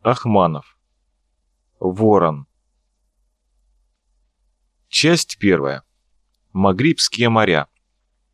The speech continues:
Я именую всех этих людей пиратами,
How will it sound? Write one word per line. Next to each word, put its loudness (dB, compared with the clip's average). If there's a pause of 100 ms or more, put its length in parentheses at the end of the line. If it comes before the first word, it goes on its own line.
(2250)
Я -2
именую 2
всех -2
этих 0
людей 2
пиратами, -2